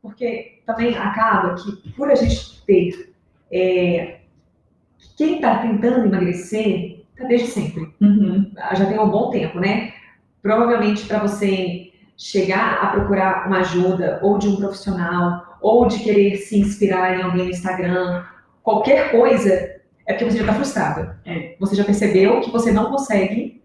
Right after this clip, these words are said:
Speaker 1: sozinho.
Speaker 2: Uhum.
Speaker 1: Então, é, é muito comum começar a vir pensamentos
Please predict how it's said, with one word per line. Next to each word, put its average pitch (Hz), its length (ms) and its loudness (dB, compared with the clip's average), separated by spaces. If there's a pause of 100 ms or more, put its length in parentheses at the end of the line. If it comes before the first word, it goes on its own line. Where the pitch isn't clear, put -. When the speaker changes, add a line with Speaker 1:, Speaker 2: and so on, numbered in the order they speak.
Speaker 1:
sozinho. 214 600 0
Speaker 2:
Uhum. 190 420 4
Speaker 1:
Então, 226 460 2 (340)
é, 190 520 0
é 196 40 4
muito 254 280 4
comum 233 380 4
começar 233 540 2
a - 60 4
vir 233 320 0
pensamentos 233 720 2